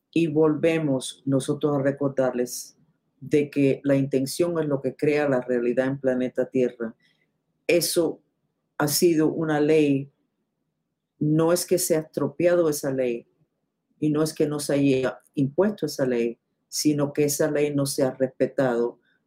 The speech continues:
no se ha enseñado, porque personas de poder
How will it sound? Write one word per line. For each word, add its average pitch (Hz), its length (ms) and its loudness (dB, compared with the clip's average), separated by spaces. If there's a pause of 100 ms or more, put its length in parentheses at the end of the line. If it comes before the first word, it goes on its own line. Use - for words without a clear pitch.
(140)
no 156 240 2
se 156 200 0
ha 143 40 2
enseñado, 139 1040 2 (140)
porque 135 560 0 (160)
personas 160 640 0
de 143 100 0
poder 131 600 0